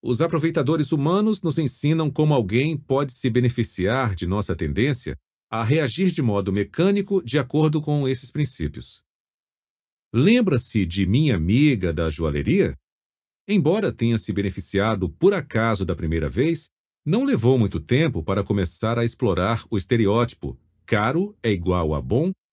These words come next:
de forma frequente e intencional. Agora, durante a alta temporada, ela primeiro procura acelerar a venda de um artigo encalhado, aumentando substancialmente seu preço,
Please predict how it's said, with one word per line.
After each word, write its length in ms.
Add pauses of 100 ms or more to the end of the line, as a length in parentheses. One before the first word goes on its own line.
(140)
de 100
forma 320
frequente 720
e 60
intencional. 680 (680)
Agora, 500
durante 440
a 60
alta 260
temporada, 600 (340)
ela 180
primeiro 380
procura 540
acelerar 760
a 100
venda 520
de 160
um 80
artigo 540
encalhado, 680
aumentando 640
substancialmente 880
seu 160
preço, 400